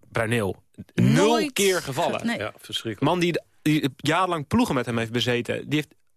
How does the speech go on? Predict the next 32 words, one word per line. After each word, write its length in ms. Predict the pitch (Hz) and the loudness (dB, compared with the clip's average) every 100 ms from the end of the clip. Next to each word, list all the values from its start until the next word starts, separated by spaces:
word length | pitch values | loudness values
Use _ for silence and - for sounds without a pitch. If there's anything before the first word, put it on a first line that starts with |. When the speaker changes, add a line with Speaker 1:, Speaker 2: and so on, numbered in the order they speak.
| _ | _
Speaker 1:
alles 400 | 214 226 196 - | 0 0 -2 -2
samen 280 | 202 196 175 | 0 0 0
hebben 160 | 160 151 | -2 -2
ze 80 | |
gedaan. 300 | 147 143 120 107 - | -2 -2 -2 -4 -6
Ze 120 | 127 | -2
hebben, 200 | 143 139 - _ _ | 0 0 -2 _ _
die 80 | 147 | -2
hebben, 180 | 156 147 | 0 0
die 100 | 151 | 0
hebben 180 | 156 | 0
elkaar 160 | 147 147 | -2 0
meer 240 | 156 208 | 2 0
gezien 420 | 190 143 170 165 156 - _ | 0 -2 0 -2 -4 -12 _
dan 120 | - | -2
dat 100 | 151 | -2
ze 60 | 147 | 0
hun 100 | 143 | 0
vrouw 180 | 190 202 | 0 0
hebben 180 | 135 131 | 0 0
gezien. 260 | 127 127 | 0 0
En 120 | 123 | 0
het 100 | 127 | 0
woord 180 | 127 156 | 0 0
Bruineel 400 | 143 131 143 156 | -2 -2 0 0
valt 340 | 143 131 123 - _ | 0 -2 -2 -10 _
nul 360 | 113 139 156 127 | 0 2 2 0
keer. 360 | 131 98 - _ _ _ _ - | -2 -4 -6 _ _ _ _ -4
Afspraak, 520 | 113 - 92 - - | -4 -4 -10 -10 -8
kan 140 | - 113 | -4 -2
niet 160 | 95 | -2
anders. 320 | - 95 - | -4 -6 -8